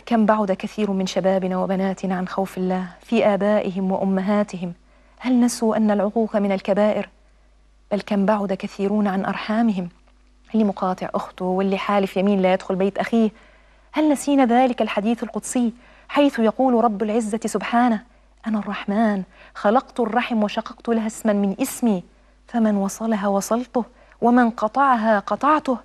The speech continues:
ألا تخاف من أن يقطع-، يقطعك الله، يقطعك من رحمته في يوم عصيب فيكون مصيرك النيران؟ بل كن من الذين قال فيهم تعالى:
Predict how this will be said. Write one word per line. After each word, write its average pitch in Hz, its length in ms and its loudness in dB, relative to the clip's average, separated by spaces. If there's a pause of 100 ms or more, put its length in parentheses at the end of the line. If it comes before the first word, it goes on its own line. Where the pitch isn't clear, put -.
(560)
ألا 302 140 2
تخاف 277 540 -2
من 247 80 2
أن 240 160 2
يقطع-، 226 500 -2
يقطعك - 600 0
الله، 233 420 2 (360)
يقطعك 254 400 0
من 220 100 2
رحمته 233 460 -2 (340)
في 269 240 -4
يوم 247 280 4
عصيب 220 480 0 (360)
فيكون 233 460 2
مصيرك 226 420 -2
النيران؟ 208 500 2 (840)
بل 208 100 0
كن 247 240 2
من 202 100 4
الذين 190 400 2
قال 196 320 0
فيهم 202 300 -2
تعالى: 196 540 2